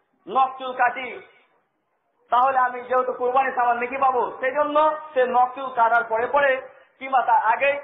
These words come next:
সে তার দাড়িটাকে ছিলে ফেলে। অনেক ব্যক্তি আছে এরকম, তারা মনে করে যে দশ দিন ধরে তো আমি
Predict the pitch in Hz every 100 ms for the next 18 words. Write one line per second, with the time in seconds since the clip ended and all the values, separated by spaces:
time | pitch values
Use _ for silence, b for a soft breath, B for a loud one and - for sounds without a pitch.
0 | - - - 254 277 269 269 277 285 -
1 | - _ - 208 247 - 269 254 247 233
2 | 202 180 147 - - _ _ _ _ _
3 | _ _ _ _ _ _ _ - 302 320
4 | 277 - 269 254 254 247 240 254 - -
5 | _ _ _ _ _ _ _ _ _ -
6 | 285 285 269 247 294 294 285 285 285 -
7 | _ 196 269 247 - - _ _ - 196
8 | 233 277 320 302 285 277 269 254 240